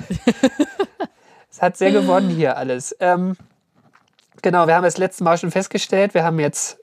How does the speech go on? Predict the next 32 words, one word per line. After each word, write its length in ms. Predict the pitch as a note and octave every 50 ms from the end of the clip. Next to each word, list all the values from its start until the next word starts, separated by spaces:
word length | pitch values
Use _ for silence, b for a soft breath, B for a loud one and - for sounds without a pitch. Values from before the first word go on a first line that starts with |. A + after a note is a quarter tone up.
| _ - -
genauso 320 | E3 D#3 C#3+ D3 D#3 E3+
viele 240 | D#3 - - D3+ D3
Folgen 340 | - - C#3+ C3+ D3+ F3+ D#3+
produziert 580 | - - D3 C#3+ D3 C#3+ - - D3 D3 D3
gemeinsam, 600 | - C#3+ C3 B2 B2 C#3+ D#3+ D#3+ D#3+ D#3+ E3 D3+
wie 40 | -
ich 140 | - D3 -
davor 300 | - C3+ - - C#3 -
alleine. 480 | - C3+ A#2+ A#2 C3+ D3+ E3+ F#3+ G#3+ G#3+ B B B B B B B B B B - F#4+ - _ - - - -
Aber 200 | C#3+ C#3+ C#3 C3
in 200 | C3+ C#3 C#3+ -
deutlich 300 | - C3+ C#3 E3 D#3+ -
kürzerer 360 | - F#3 D#3+ - D#3+ - -
Zeit. 280 | D3+ - - D#3+ E3 -
Ich 120 | D#3+ -
hab 120 | - - E3
mal 240 | D3+ C#3+ C#3+ C#3
es 320 | C3+ - C#3 C#3+ C#3+ - -
zusammen 340 | - D#3+ D3 C#3 C3+ E3 D#3
addiert, 500 | C#3+ D3 D#3 D#3+ D#3+ D#3+ F3 - - -
also 200 | D3 C#3 C#3+ D3
die 100 | D3 C#3+
Gesamtlänge 640 | C#3 C3 C#3 C#3 F3 - - C#3 C#3 C#3+ D3+ D3
aller 160 | - C#3 D#3 D3+
dieser 300 | D3+ D3+ C#3 - C3+ C3
Folgen 480 | - - C3+ C#3 D#3 F3+ F3+ F3+ F#3 F#3+ - -
seit 500 | - D#3+ D3+ C3+ C3+ C3+ C#3 - - - _ -
Februar 400 | - D3+ C#3+ - - C#3+ C#3 C3+
zweiundzwanzig 800 | - D3+ C3+ B2+ C#3 C#3+ - - C3 C3 D#3+ - - - -
sind 220 | - C#3+ C3+ D3+ -
zweitausendzweiundachtzig 1200 | - - C#3 C3 C3+ C#3+ - - D3 C#3+ D#3+ D#3 - - B2+ B2 A#2+ - C#3 - - C#3 - -
Minuten. 420 | C#3+ C#3 E3 G#3 A3 - A#3 B3+